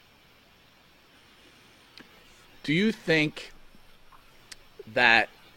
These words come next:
the wrestlers who you've had problems with, um,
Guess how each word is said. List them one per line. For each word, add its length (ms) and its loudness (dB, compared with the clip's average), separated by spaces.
the 100 -4
wrestlers 520 0
who 100 -4
you've 340 -6
had 380 2
problems 680 -6
with, 440 -14
um, 380 -12